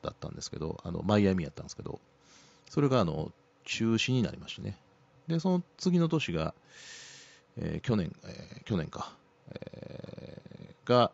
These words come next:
えー、どこやったかな。シンガポールやな。で、今年がスペインと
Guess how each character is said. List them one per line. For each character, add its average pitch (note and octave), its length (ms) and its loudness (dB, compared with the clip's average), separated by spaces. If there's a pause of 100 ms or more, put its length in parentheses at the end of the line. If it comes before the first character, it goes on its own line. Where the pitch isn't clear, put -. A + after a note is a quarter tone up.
え - 600 -14
ー、 - 60 -18 (640)
ど - 100 -6
こ - 60 -4
や - 20 -8
っ - 40 -14
た - 80 -18
か - 120 -20
な。 - 100 -16 (560)
シ - 140 -4
ン A#2 60 4
ガ G2 80 4
ポ - 100 -2
ー - 40 -6
ル - 120 -16
や - 60 -8
な。 - 60 -14 (840)
で、 F3+ 300 10
今 - 160 2
年 C#3 240 6
が G#2+ 320 8 (300)
ス - 140 -6
ペ D2+ 100 2
イ - 20 0
ン B1 60 -8
と - 120 -10